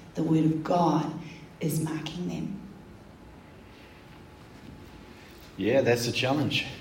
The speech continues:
Speaker 2: That's a real challenge. But Deuteronomy eleven nineteen says, we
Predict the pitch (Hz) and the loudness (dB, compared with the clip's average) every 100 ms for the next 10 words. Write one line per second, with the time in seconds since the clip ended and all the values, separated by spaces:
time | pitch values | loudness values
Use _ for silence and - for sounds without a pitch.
0 | - - 113 113 123 117 117 110 117 143 | -16 -14 -8 -2 2 4 4 2 2 2
1 | 120 - 113 113 - - - - - - | 2 2 2 0 -6 -14 -16 -16 -16 -18
2 | - - - - - - - 156 139 127 | -20 -20 -20 -20 -20 -20 2 8 12 12
3 | 143 147 120 120 - 120 135 127 113 117 | 12 10 6 2 0 6 10 10 8 4
4 | 120 120 120 127 127 - 120 120 - 117 | 4 4 4 6 6 6 2 0 0 0
5 | 110 113 | -2 -2